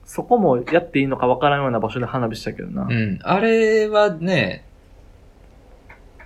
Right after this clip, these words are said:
Speaker 2: どうなんでしょうね。まだわからんけどね、
Speaker 1: うん。
Speaker 2: 真偽のほどは。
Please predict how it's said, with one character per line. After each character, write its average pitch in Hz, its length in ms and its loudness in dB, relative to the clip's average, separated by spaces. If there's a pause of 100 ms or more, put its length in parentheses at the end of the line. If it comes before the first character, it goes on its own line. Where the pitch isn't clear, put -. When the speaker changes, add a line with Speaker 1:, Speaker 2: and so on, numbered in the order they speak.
Speaker 2:
ど 170 140 4
う 208 40 2
な 120 120 2
ん 78 40 -4
で - 80 -6
し - 100 -8
ょ 85 100 -10
う - 40 -10
ね。 - 180 -6 (880)
ま 135 140 2
だ 160 80 6
わ 185 140 4
か 208 100 2
ら 202 100 2
ん 196 60 -6
け 104 80 0
ど - 80 -8
ね、 - 180 -14
Speaker 1:
う 135 60 2
ん。 - 20 4
Speaker 2:
真 123 280 2
偽 104 100 -4
の - 80 -8
ほ 98 160 -4
ど 87 100 -2
は。 90 160 -8